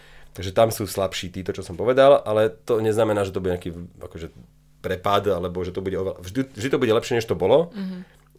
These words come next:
Speaker 1: A tá, vlastne tá šírka pásma môže prospieť k tomu, že ten internet bude fakt rýchlejší v praxi. Na tisíc osemsto megahertzovej frekvencii, ktorá má menší dosah, takže to je skôr v mestách.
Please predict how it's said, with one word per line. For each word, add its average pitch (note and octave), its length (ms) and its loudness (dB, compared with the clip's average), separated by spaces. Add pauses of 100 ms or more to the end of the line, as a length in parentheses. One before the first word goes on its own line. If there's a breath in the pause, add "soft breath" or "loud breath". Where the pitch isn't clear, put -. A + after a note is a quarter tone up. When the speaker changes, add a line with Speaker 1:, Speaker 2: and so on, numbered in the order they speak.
(120)
Speaker 1:
A F#2+ 240 -4
tá, F#2+ 160 -6
vlastne G2 240 -2
tá G2 80 -2
šírka F#2 320 -6
pásma F2+ 240 -4
môže F#2 240 -2
prospieť F2 480 -10
k F2+ 80 -8
tomu, F2+ 80 -6
že F2 160 -8
ten F2 160 -8
internet E2 320 -10
bude E2 160 -10
fakt E2 160 -12
rýchlejší E2+ 420 -12
v - 80 -20
praxi. - 320 -14 (460 soft breath)
Na F#2+ 80 -6
tisíc A#2+ 240 -8
osemsto - 320 -4
megahertzovej G2 560 -4
frekvencii, G#2 480 -4
ktorá G2+ 240 -2
má G2+ 80 0
menší G2+ 320 -4
dosah, G2+ 240 -2
takže F2+ 240 -8
to F2 80 -6
je E2+ 80 -8
skôr F2 160 -6
v E2 80 -10
mestách. - 320 -14